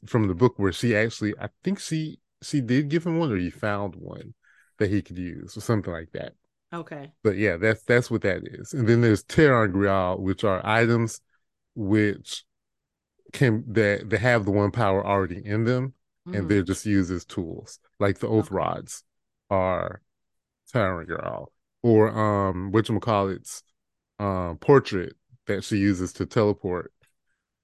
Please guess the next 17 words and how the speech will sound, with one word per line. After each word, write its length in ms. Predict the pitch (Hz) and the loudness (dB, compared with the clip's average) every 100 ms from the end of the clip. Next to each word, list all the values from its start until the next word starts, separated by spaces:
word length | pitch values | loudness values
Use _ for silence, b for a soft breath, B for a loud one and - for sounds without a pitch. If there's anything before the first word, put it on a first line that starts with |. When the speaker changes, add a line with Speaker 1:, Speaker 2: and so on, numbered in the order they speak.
| _ _ _ _ | _ _ _ _
Speaker 1:
would 140 | 107 95 | -4 2
be 100 | 98 | 4
Speaker 2:
Oh, 100 | 98 | 4
Speaker 1:
a 40 | |
Speaker 2:
uh-huh. 40 | 90 - | 2 -2
Speaker 1:
ter'angreal 800 | 107 92 95 90 85 82 87 - _ - | -2 -2 -2 -2 -2 -4 -8 -12 _ -12
Speaker 2:
Okay. 340 | 185 185 147 160 _ _ _ _ - | -10 -8 -12 -14 _ _ _ _ -20
Speaker 1:
too, 120 | - | -14
Speaker 2:
Okay. 180 | 175 165 139 | -12 -12 -14
Speaker 1:
so. 80 | - _ _ _ _ | -16 _ _ _ _
Yeah, 160 | 123 104 | 4 4
so 160 | - 117 | 4 4
it 20 | |
was 140 | 113 | 4
a 80 | 104 | 2
sa'angreal. 840 | - 117 107 95 90 82 85 - - _ _ _ _ _ _ _ _ _ _ _ 185 | 0 -4 -2 -4 -6 -8 -8 -10 -16 _ _ _ _ _ _ _ _ _ _ _ -14
Speaker 2:
Okay. 400 | 190 185 135 | -14 -12 -18